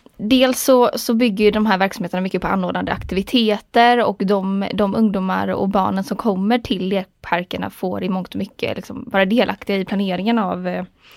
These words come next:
av lekar och så vidare på, i parkerna. Eh, sen finns det ju kanske ett värde då vad fritidspedagoger och andra vuxna och barn tycker i, i de här områdena att,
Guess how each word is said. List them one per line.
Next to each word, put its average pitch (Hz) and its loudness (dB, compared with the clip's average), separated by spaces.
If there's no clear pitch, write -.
av 180 2
lekar 220 2
och 254 0
så - -6
vidare 202 0
på, 196 -2
i 214 2
parkerna. 233 0
Eh, 196 0
sen 226 0
finns 233 0
det - -2
ju 208 0
kanske 226 0
ett 190 -4
värde 202 2
då 202 0
vad 202 -4
fritidspedagoger 185 -2
och 185 -8
andra 190 -4
vuxna 185 -4
och 190 -4
barn 190 0
tycker - -4
i, 220 0
i 220 -2
de 220 -2
här 214 -2
områdena 185 -6
att, - -14